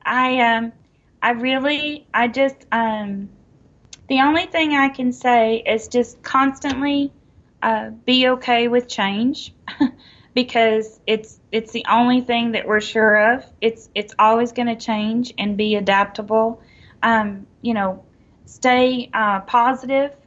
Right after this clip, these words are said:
okay, as best you can. I know that there are so many challenges out there that keep you from sometimes being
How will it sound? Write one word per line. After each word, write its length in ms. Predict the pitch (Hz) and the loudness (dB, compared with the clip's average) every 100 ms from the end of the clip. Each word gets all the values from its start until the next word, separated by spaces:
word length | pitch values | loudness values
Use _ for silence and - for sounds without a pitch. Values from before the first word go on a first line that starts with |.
| _ - | _ -20
okay, 440 | - 233 233 240 247 | -6 -2 0 -2 -4
as 220 | 220 214 | -4 0
best 400 | 226 240 240 - | 0 0 -2 -10
you 80 | 240 | -10
can. 520 | - 240 240 262 262 | -6 -2 0 0 0
I 140 | 214 | -2
know 260 | 226 233 240 | 0 2 2
that 200 | 226 226 | 2 0
there 140 | 226 | 0
are 100 | - | 0
so 260 | 208 - 254 | -2 0 2
many 240 | 247 247 | 4 2
challenges 600 | 240 240 233 240 240 247 | 0 0 2 2 0 0
out 240 | 254 247 254 | 0 0 0
there 400 | 269 254 254 - - - _ - | 0 0 -2 -6 -20 -20 _ -2
that 240 | 240 - | -2 -2
keep 360 | - 254 247 - | -4 -2 -2 -4
you 240 | 220 240 | -4 -2
from 400 | 233 233 220 220 214 _ | -2 0 0 -2 -8 _
sometimes 600 | 254 233 - 240 233 208 | -2 0 0 0 -2 -4
being 420 | - 226 226 226 | -2 -2 0 -4